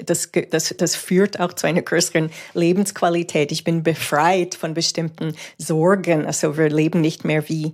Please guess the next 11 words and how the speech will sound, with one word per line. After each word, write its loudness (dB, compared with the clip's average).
äh, 0
ja, 2
so, -4
so -4
ein 2
Wild 4
West, 0
äh, 2
Vorstellung, 0
wo 2
wir 4